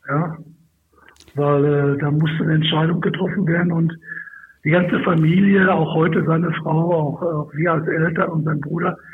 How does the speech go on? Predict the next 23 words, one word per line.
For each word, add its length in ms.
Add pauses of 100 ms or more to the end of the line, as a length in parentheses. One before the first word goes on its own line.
(280)
wir 220
haben 200
ihn 100
immer 240
getragen 640
und 80
unterstützt, 500 (760)
äh, 460
egal 340
bei 160
welcher 280
Entscheidung, 720
äh, 180
die 500
getroffen 460
werden 220
musste 380
oder 200
die 240
er 220
treffen 460 (380)
musste, 800
weil, 480